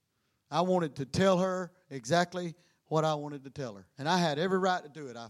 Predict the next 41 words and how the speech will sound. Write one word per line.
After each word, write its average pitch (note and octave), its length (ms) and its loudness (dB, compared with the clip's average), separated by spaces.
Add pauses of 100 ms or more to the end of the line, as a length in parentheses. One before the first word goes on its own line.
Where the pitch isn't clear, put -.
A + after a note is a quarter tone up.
felt A#2+ 160 -16
like, A2 220 -16 (260)
Brother A2+ 220 -12
Lamont. A#2 340 -14 (1400)
And C3 80 -6
I F#3 60 6
wanna A3+ 160 0
tell A#3 180 6
you A3 140 4
what A3 180 4
happened. D3 380 0 (280)
As C3+ 140 -4
I F#3 120 6
began G3+ 280 0
to G#3 80 -2
pray G3+ 320 4
and F#3 80 -4
seek G3+ 300 -2
God, C#3+ 340 -2 (720)
I D#3 100 4
got F3 240 4
down F#3 360 2
in D#3 140 -8 (360)
my F3 160 -2
little F#3 240 2
altar D#3 380 -2
at C#3+ 100 -12
the C3 80 -10
house, B2+ 320 -6
and C3 80 -14
I C#3 80 -6
began C#3+ 320 -8
to C#3 60 -4
pray, C3 400 -4
cry C3+ 300 -2
out C3+ 160 -2
to B2+ 60 -14
God, B2 480 -4
pour C3+ 260 0
out B2+ 200 -4
everything C3+ 640 -8